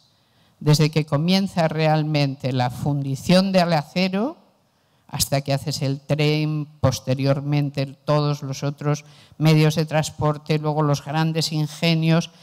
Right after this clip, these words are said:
y en fin, colóquense debajo de la Tour Eiffel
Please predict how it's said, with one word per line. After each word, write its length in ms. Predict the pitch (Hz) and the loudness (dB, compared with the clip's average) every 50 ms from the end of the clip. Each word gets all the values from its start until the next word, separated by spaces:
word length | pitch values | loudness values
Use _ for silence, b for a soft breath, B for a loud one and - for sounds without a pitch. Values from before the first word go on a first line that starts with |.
| B B B B | B B B B
y 80 | - 143 | 0 0
en 100 | 139 131 | 0 0
fin, 300 | - - 156 156 151 143 | 0 -2 -2 0 -2 -2
colóquense 640 | - 135 135 147 165 156 - 139 139 139 - - 143 | -2 0 0 0 0 0 0 0 0 0 0 0 0
debajo 380 | 135 135 135 131 - - 135 | 0 2 0 0 -2 -2 -2
de 80 | 131 131 | -2 -2
la 120 | 131 131 | -2 -8
Tour 320 | 131 - 143 139 131 131 131 | -8 -8 -4 -4 -2 -2 -4
Eiffel 540 | 123 - - 175 190 214 247 269 311 320 | -4 -2 0 2 2 2 2 0 -4 -8